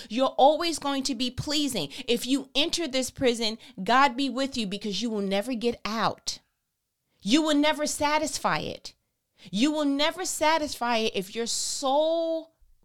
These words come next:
basis is, "When I get in here, I just wanna please the people." And y-, I don't even care if you reduce it to, "Oh, I'm not trying to please everyone, just the people in my family." Do you know how many opinions that is?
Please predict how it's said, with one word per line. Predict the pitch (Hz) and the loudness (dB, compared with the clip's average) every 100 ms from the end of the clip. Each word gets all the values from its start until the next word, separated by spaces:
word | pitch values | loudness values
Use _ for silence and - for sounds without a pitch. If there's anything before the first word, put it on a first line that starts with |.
| - | -12
basis | 165 240 311 - 220 202 - | 2 4 4 2 0 0 0
is, | 202 175 - - | 0 0 -4 -14
"When | - 185 | -6 -4
I | 196 190 | -2 -2
get | 196 247 | -2 -2
in | 277 | -2
here, | 269 269 277 269 - | -2 -2 -4 -6 -2
I | 190 | 0
just | 196 269 | 0 -2
wanna | 262 233 | -2 -2
please | 202 - 254 247 240 | -4 -4 -2 -2 -2
the | 202 | -8
people." | 220 202 - 123 - - | -6 -6 -4 -6 -4 4
And | 220 226 | 4 4
y-, | 196 180 _ - | -4 -4 _ 0
I | |
don't | 311 381 294 | 0 2 -2
even | 247 240 | -2 -4
care | 277 233 | 0 0
if | 202 | 0
you | 254 | -4
reduce | 240 208 208 277 277 | -2 -2 -2 -4 -6
it | 226 | -6
to, | 247 - | -4 0
"Oh, | 247 | 0
I'm | 269 294 | 0 -2
not | 277 | -6
trying | 269 262 | -4 -4
to | 240 | -4
please | - 247 240 - | -2 -2 0 0
everyone, | 226 240 214 196 | -2 -2 -2 -2
just | 226 - | -4 -6
the | 233 | -6
people | 254 233 220 | -6 -6 -6
in | 208 | -4
my | 202 202 | -4 -6
family." | 226 220 202 | -6 -4 -4
Do | 180 | -2
you | 226 | -2
know | 277 269 | -2 -2
how | 277 | 0
many | 269 262 | 0 0
opinions | 240 240 262 262 254 | -2 -2 -2 -2 0
that | 247 254 | 2 2
is? | 254 262 277 269 | 2 -2 -2 -4